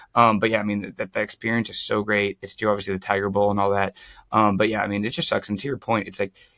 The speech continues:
you know, they've been playing at and then home for Georgia, Alabama. Like, it's been two,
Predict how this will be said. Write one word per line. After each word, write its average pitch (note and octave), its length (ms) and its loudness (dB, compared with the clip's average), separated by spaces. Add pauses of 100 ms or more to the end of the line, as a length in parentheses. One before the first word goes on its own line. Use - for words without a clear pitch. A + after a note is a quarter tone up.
you B2 100 -2
know, A2 80 2
they've G#2+ 180 -2
been B2+ 240 2
playing A2 600 0 (120)
at G#2 420 0 (340)
and G2+ 160 -2
then G2 140 -2
home G2 460 0
for G2 160 -2
Georgia, G2 260 2
Alabama. F#2 480 0
Like, F#2 160 -2
it's G2 80 -14
been F#2+ 300 -2
two, G2+ 340 -4